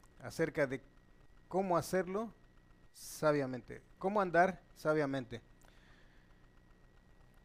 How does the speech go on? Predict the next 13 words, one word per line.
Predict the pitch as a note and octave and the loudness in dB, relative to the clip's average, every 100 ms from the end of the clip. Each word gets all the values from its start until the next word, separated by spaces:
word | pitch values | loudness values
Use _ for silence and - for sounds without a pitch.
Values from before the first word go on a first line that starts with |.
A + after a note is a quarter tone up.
| - | -6
cómo | F3 G3+ | -2 -2
comportarnos | G3+ D#3+ D3 C#3 - F3+ G3 G3+ | -2 -2 -2 -2 2 2 2 -4
sabiamente. | - D#3 D#3+ D3 D3 - A#2+ - - - - - - - - - - - - - | 0 0 2 0 -4 -6 -12 -14 -20 -20 -20 -20 -20 -20 -20 -20 -20 -20 -20 -4
Pero | E3 D3+ | 0 0
el | D3+ | 0
comportamiento, | D#3 D3 E3 - E3 G3 G#3 A3+ | -2 0 -2 0 0 0 2 2
recordemos | G3+ E3+ D#3 D#3 F3+ F#3+ | 2 0 0 0 0 0
que | - F#3 | 0 0
es | F#3+ - - - | -2 -6 -20 -14
el | D3 C#3 | -6 -6
resultado | C#3 D3 D3+ C#3+ F#3 F#3 G3+ D#3+ | -4 -4 -4 -2 4 6 6 4
de | E3+ | 0
nuestros | E3+ F#3+ - G3+ B3 - - | -2 -2 0 4 4 2 -12